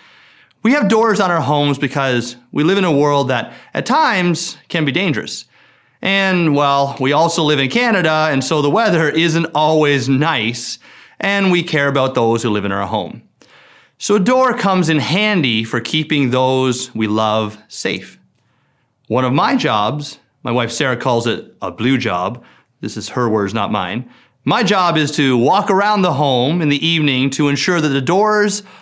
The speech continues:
are locked up each night. It is my job to ensure that those I love are safe behind our door. We are in the middle of a series at Clearview Church entitled, Who is Jesus?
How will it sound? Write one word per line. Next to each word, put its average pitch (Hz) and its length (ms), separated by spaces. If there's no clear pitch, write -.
are 98 140
locked 123 400
up - 360
each 101 260
night. 87 260
It 117 80
is 117 80
my 202 220
job 165 320
to 165 100
ensure 147 520
that 131 180
those 196 380
I 151 320
love 113 580
are 139 100
safe 104 540
behind 98 600
our 101 140
door. 95 320
We 233 140
are 240 40
in 226 80
the 202 60
middle 196 280
of 160 140
a 143 60
series 165 480
at - 120
Clearview 139 320
Church - 400
entitled, 135 640
Who 190 420
is 151 300
Jesus? - 520